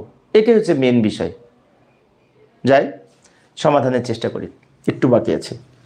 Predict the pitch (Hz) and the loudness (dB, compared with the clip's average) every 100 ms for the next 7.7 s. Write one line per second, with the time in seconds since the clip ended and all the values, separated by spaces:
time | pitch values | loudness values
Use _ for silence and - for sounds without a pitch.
0 | _ _ _ _ _ _ - 123 98 92 | _ _ _ _ _ _ 0 2 0 0
1 | 139 139 139 156 165 - _ _ 120 131 | 0 2 2 4 2 -2 _ _ -2 2
2 | 170 170 151 151 151 147 165 165 160 160 | 4 4 4 4 2 2 -2 0 2 4
3 | 160 160 156 151 160 185 175 160 156 160 | 2 2 2 4 2 2 4 4 4 4
4 | 156 156 151 151 147 143 170 151 - - | 4 2 2 2 2 4 2 2 -6 -18
5 | _ _ _ _ - 147 147 - 156 170 | _ _ _ _ -4 -2 0 2 4 4
6 | 170 - 143 107 92 - 131 160 151 175 | 2 2 0 2 0 0 -2 2 4 4
7 | 202 151 - 120 104 117 98 | 2 -2 0 0 2 2 0